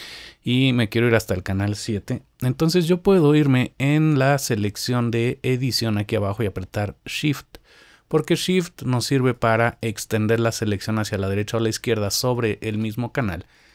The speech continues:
pero también nos sirve para extender verticalmente hacia otros canales. Entonces esta es una manera de hacer selecciones no adyacentes, ¿ok? Si tenemos activo, eh, este botoncito que está aquí, que es el Link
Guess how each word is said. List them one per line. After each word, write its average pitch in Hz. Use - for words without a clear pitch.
pero 147
también 190
nos 214
sirve 190
para 139
extender 123
verticalmente 120
hacia 101
otros 107
canales. 139
Entonces 160
esta 170
es 160
una 165
manera 160
de 113
hacer 117
selecciones 107
no 135
adyacentes, 107
¿ok? 104
Si -
tenemos 233
activo, 135
eh, 113
este 113
botoncito 147
que 101
está -
aquí, 110
que 113
es 110
el 110
Link 117